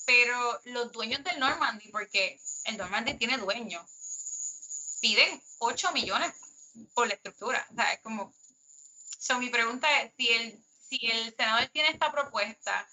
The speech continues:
¿qué el gobierno va a hacer? ¿Va, nosotros te-, o sea, el gobierno tiene derecho de simplemente tomar el edificio y demolerlo o tiene que pagar por él? Porque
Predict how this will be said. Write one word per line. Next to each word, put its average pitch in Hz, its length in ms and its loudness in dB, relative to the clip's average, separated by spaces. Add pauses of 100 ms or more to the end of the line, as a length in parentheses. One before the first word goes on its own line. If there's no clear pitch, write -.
(500)
¿qué 247 120 6
el 240 60 2
gobierno 262 380 2
va 247 80 4
a 254 40 0
hacer? 196 400 -4 (300)
¿Va, 208 500 6 (680)
nosotros 226 340 -8
te-, 277 80 2
o - 260 -8
sea, 226 160 2
el 220 80 -4
gobierno 220 240 -6
tiene 285 180 0
derecho 269 440 2
de 226 140 -8
simplemente 247 600 -2
tomar 196 400 4
el 294 180 0
edificio 302 440 -8
y 302 40 0
demolerlo 285 640 0
o 240 120 4
tiene 208 260 -6
que 220 100 -6
pagar 196 340 0
por - 180 -10
él? - 240 -20 (680)
Porque 208 400 0